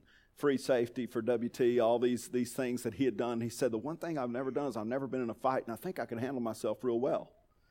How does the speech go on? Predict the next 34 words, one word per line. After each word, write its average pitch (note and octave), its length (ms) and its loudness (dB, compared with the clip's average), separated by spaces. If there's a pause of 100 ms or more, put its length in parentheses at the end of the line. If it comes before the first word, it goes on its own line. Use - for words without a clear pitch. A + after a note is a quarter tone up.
(500)
And C3+ 160 2
so C#3+ 120 4
I B2 100 8
said, B2 200 2
"You A#2+ 120 0
wanna A#2+ 120 -2
try?" - 200 -4 (2500)
And, B2 320 2
uh, A2+ 120 2
man, C#3 180 0
he C#3+ 100 0
whooped E3 240 0
the B2 80 2
tar D#3 380 0
out A#2+ 140 6
of A2+ 60 0
me. A2 140 0
But A2 200 4
anyway, C3+ 540 6 (560)
he D3+ 120 -4
could D3+ 120 -4
handle D#3 240 -2
himself C3+ 460 2
real C3+ 160 8
well. A#2 380 6 (920)
It's E3 180 4
not F3+ 240 6
meaning D#3+ 280 4
that. G2 300 -4 (340)
What G#3 140 6
it D#3+ 100 2
means C#3+ 340 2
is A#2 220 0
masculinity, B2 960 -2